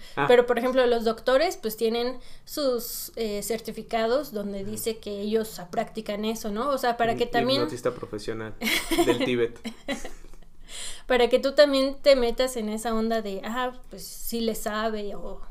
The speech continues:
Speaker 2: sí, sí me va a hipnotizar, porque
Speaker 1: Que empieces a bajar la guardia, así como,
Speaker 2: Ajá,
Speaker 1: "Ah, sí".
Speaker 2: sí.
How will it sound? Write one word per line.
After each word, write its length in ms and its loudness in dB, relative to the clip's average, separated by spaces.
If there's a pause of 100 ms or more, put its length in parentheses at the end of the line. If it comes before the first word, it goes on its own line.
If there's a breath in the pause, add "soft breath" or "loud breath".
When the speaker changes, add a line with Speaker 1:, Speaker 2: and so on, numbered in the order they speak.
(160)
Speaker 2:
sí, 260 -6
sí 140 -6
me 120 0
va 120 0
a 60 0
hipnotizar, 760 -4
porque 160 -6
Speaker 1:
Que 80 6
empieces 320 6
a 60 8
bajar 240 2
la 80 4
guardia, 320 -2
así 100 -8
como, 160 -6
Speaker 2:
Ajá, 220 -2
Speaker 1:
"Ah, 120 -4
sí". 160 -4 (240)
Speaker 2:
sí. 320 -8